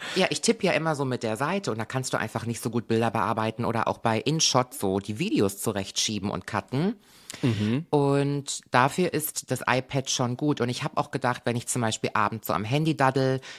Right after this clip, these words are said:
Speaker 1: und so ein bisschen Online-Shopping betreibe, fürs Auge ist es besser, wenn ich das auf dem iPad mache.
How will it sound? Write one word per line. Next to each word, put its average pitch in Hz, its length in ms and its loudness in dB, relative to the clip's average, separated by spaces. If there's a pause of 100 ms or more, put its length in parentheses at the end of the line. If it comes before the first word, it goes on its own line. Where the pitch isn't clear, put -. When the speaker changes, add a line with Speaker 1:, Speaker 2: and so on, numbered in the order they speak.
Speaker 1:
und 120 140 -2
so 117 80 -2
ein 104 80 -4
bisschen 104 320 -4
Online-Shopping 127 720 2
betreibe, 113 600 0 (240)
fürs - 280 0
Auge 127 320 4
ist - 200 0
es 113 120 -6
besser, 110 320 0
wenn 113 120 0
ich 117 100 -8
das - 200 -6
auf 98 120 -2
dem - 140 -6
iPad 123 380 -2
mache. 98 380 -2